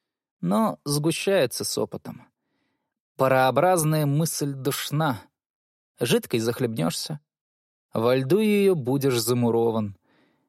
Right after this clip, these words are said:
Всякое знание подвластно законам агрего.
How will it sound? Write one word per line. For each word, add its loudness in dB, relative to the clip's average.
Всякое 2
знание 2
подвластно 0
законам -2
агрего. -2